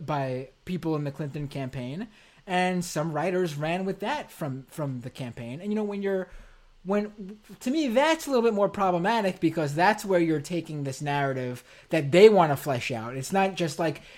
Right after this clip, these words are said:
"Hey, look, we have this policy we put out. Can you cover it?" Uh, this is, "Hey, we're taking something that's happening, but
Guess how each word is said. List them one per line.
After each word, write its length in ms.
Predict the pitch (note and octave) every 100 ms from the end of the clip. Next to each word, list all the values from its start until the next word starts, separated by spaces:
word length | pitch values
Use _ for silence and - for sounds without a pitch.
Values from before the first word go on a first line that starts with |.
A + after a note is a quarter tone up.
| -
"Hey, 220 | A3 A3
look, 240 | G#3 G#3
we 100 | F#3+ F3
have 200 | F3+ E3
this 120 | D3+
policy 440 | - A#3+ A#3+ -
we 100 | G3
put 180 | D#3+ F3
out. 260 | D#3 D3 D3 - -
Can 160 | F#3+ F3
you 80 |
cover 420 | D3+ A#3+ A#3 E3+ C#3+
it?" 160 | C#3 - - - F3+
Uh, 300 | E3+ D#3+ E3+ F#3+
this 260 | A3 A#3
is, 360 | G3+ F3+ E3 - - -
"Hey, 440 | A3 A3 G3 F3
we're 540 | E3+ E3 F3 E3+ D#3+ F3
taking 340 | - A3 G#3+ G3
something 360 | G#3+ G3+ G#3+
that's 180 | F3+ D#3
happening, 640 | A#3+ D4 C#4+ G3 D#3+ D#3+ C#3+
but 360 | D#3 D3+ D3